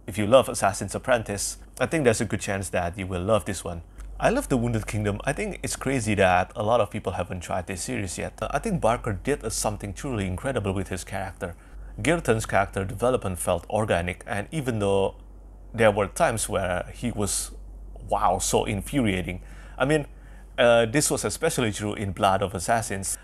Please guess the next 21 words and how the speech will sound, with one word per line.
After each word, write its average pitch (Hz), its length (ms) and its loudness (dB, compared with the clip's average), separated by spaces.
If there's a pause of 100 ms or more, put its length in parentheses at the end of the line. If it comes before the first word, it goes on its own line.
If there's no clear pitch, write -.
(100)
I 120 60 0
mean, 131 120 0
come 123 160 -2
on, 98 160 0
even 120 240 2
the 101 140 4
author 110 400 2
admits 107 400 -4
it, 95 140 -2 (300)
that 92 400 2 (560)
he 175 140 -2
wanted 113 280 2
to 113 60 0
slap 98 320 4
Girton. 110 440 -2 (260)
But 120 260 0
even 180 220 0
though 113 120 4
he's 107 200 0
infuriating 101 720 -4
sometimes, 87 680 -6